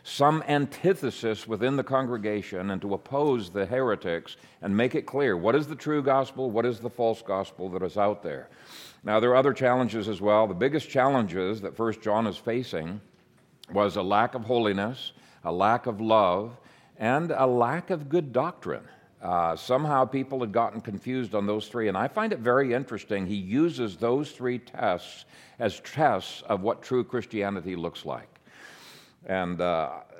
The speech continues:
to get a feel for the brilliant way that John does this, it might be good to appreciate the structure of the book. Now, I, I will hasten to say that many commentaries do not think that there is any structure in the book of First John.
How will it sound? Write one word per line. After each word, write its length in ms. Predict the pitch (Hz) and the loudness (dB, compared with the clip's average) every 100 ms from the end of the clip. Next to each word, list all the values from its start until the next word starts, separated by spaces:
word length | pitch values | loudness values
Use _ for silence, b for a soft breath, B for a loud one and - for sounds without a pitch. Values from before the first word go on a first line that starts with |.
| 87 | -6
to 80 | |
get 140 | 104 151 | 2 2
a 40 | |
feel 460 | - 135 131 131 120 | 2 2 6 6 6
for 160 | 120 | 2
the 80 | 98 | -4
brilliant 440 | 80 113 123 113 95 | 2 4 4 2 2
way 240 | 104 107 | 2 4
that 140 | 92 82 | 2 -2
John 300 | 104 104 87 | 0 0 2
does 260 | 107 92 | 2 2
this, 280 | 90 85 - | -2 -4 -6
it 100 | 92 | -6
might 240 | 104 127 | -4 -4
be 100 | 101 | -4
good 380 | 95 82 107 98 | -8 0 0 0
to 360 | - 101 90 85 | -4 -2 -2 -4
appreciate 720 | 82 - 110 104 104 95 87 - B - | -6 -4 -6 -4 -4 -4 -4 -10 B -10
the 100 | 92 | -10
structure 600 | - 107 101 - 85 80 | -4 -2 -2 -4 -6 -6
of 220 | 82 76 | -6 -6
the 80 | 73 | -6
book. 400 | 76 80 67 - _ _ _ _ _ _ _ _ | -4 -4 -6 -16 _ _ _ _ _ _ _ _
Now, 160 | 85 92 | -8 -2
I, 320 | 104 - 107 | -2 2 2
I 40 | |
will 140 | 127 123 | 4 4
hasten 360 | 120 113 117 | 2 0 -2
to 80 | 98 | -6
say 280 | 92 110 104 | -2 0 0
that 180 | 92 82 | -2 -4
many 320 | 95 104 117 | -2 0 0
commentaries 960 | - 113 104 95 98 85 78 82 95 87 80 | -2 -2 -2 -4 -6 -4 -4 -4 -6 -12 -6
do 140 | 101 | -2
not 280 | 104 104 104 | 0 0 -2
think 280 | - 95 - | -6 -6 -4
that 160 | 95 | -6
there 160 | 104 101 | -4 -4
is 340 | 123 123 107 | 2 2 2
any 200 | 90 85 | -4 -8
structure 640 | 78 - 85 80 - 80 95 | -10 -8 -8 -8 -10 -6 -6
in 120 | 78 | -8
the 60 | 73 | -8
book 260 | 85 85 | -8 -8
of 80 | 85 | -12
First 320 | - 90 76 | -10 -10 -10
John. 380 | 85 73 71 101 | -6 -6 -6 -10